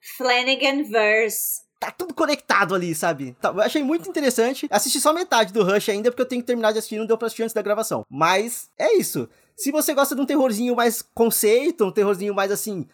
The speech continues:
Speaker 2: não puxado pro gore e puxado mais pra uma questão filosófica, vai feliz que você vai gostar.
Speaker 1: Terror é foda, cara. Terror é um gênero que está sendo redescoberto agora, né? Todo mundo sabe que o terror iniciou como crítica social, como crítica à sociedade.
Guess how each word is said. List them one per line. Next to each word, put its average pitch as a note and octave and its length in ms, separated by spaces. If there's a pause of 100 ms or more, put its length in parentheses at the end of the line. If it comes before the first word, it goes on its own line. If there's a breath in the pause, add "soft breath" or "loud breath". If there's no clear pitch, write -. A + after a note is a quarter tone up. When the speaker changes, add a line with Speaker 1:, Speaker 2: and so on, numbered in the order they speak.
(120)
Speaker 2:
não G#3+ 180
puxado A#3 400
pro A3+ 160
gore F3 520
e D3+ 40
puxado F#3 400
mais F3+ 180
pra G#3 120
uma F#3 40
questão F#3+ 260
filosófica, F3 760
vai F#3+ 240
feliz C4 320
que - 60
você D4 80
vai B3+ 100
gostar. C4 300 (120)
Speaker 1:
Terror F#4+ 300
é - 200
foda, F#3+ 320
cara. F#3 320
Terror A#3 340
é C#4+ 80
um D4 120
gênero C4 460
que C4+ 320 (280)
está - 280
sendo C#4 320
redescoberto A#3+ 1040
agora, E3+ 420
né? E3 180 (140)
Todo A#3+ 240
mundo C4 540
sabe A3 380
que B3+ 200
o G#3+ 140
terror A3 300
iniciou B3 720
como F#4 340
crítica F4+ 400
social, B3 680
como B3 240
crítica C4 520
à D#4 220
sociedade. A#3 880